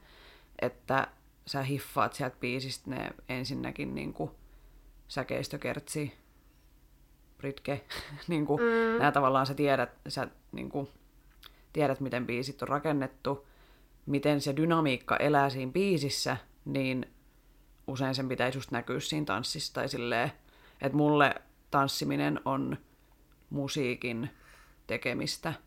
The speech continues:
Speaker 1: niinku kuviksi,
Speaker 2: Liikkeen,
Speaker 1: niin,
Speaker 2: liikkeen
Speaker 1: kuviksi
Speaker 2: keinoin.
Speaker 1: tai jotenkin sillain niinku
Speaker 2: Niin.
Speaker 1: musiikin ilmentämistä ja tarinan kertomista liikkeen avulla.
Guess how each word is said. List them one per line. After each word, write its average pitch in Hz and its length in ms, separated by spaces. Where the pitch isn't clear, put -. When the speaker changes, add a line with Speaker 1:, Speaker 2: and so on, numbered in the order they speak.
Speaker 1:
niinku - 380
kuviksi, - 480
Speaker 2:
Liikkeen, 214 320
Speaker 1:
niin, 156 100
Speaker 2:
liikkeen 190 180
Speaker 1:
kuviksi 131 360
Speaker 2:
keinoin. 160 80
Speaker 1:
tai 127 60
jotenkin 127 380
sillain 127 400
niinku 151 520
Speaker 2:
Niin. 262 260
Speaker 1:
musiikin 143 500
ilmentämistä 135 720
ja 131 100
tarinan 131 340
kertomista 156 580
liikkeen 156 400
avulla. 175 280